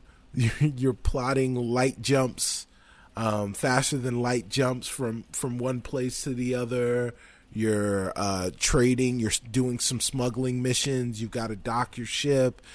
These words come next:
You gotta evade the Federation police. There are different factions all throughout the game. Um, there's so many different things that you can wind up doing in the,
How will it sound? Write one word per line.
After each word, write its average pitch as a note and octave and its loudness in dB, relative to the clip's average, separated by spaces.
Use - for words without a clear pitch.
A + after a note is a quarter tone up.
You G#2+ -2
gotta G#2+ 4
evade A#2+ 0
the G#2+ -2
Federation B2 0
police. B2+ 0
There A#2 0
are G#2 0
different B2+ -2
factions B2+ -4
all B2 2
throughout B2 0
the B2 -4
game. B2 -2
Um, A2 -2
there's A2 0
so F#3+ 4
many B2+ 2
different A2+ -2
things C3+ 0
that F#2+ -6
you A2+ -6
can G#2+ -4
wind A2 -2
up F2 -6
doing A2+ -2
in F#2 -4
the, F#2 -8